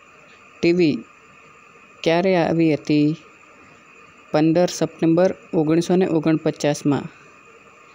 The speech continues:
બે નંબર, આઝાદી વખતે ભારતમાં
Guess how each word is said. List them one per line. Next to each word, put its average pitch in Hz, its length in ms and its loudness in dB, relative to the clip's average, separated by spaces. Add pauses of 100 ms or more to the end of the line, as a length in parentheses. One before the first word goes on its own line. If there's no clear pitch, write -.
(160)
બે 165 160 2
નંબર, 147 380 0 (460)
આઝાદી 175 460 0
વખતે 165 240 -2
ભારતમાં 151 600 0